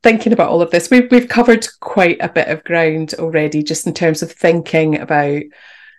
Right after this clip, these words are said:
some of the challenges that, that women face and,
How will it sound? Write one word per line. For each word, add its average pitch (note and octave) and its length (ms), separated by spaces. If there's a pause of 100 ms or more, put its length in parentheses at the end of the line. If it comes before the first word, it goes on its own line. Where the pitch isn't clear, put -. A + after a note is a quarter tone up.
some F3+ 280
of D3+ 40
the D#3 80
challenges D3+ 720 (120)
that, D3+ 360
that D#3 180
women D#3+ 300
face D3+ 560
and, D#3 320